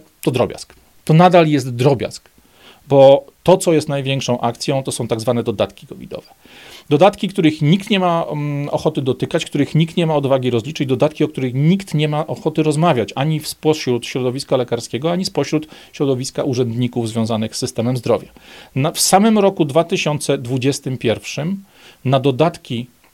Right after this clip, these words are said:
covidowe polskie Ministerstwo Zdrowia i rząd wydały siedem i pół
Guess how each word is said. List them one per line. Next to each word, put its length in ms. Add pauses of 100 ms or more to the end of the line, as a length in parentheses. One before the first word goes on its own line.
covidowe 640 (1300)
polskie 460
Ministerstwo 640
Zdrowia 440
i 120
rząd 360
wydały 400
siedem 460
i 120
pół 300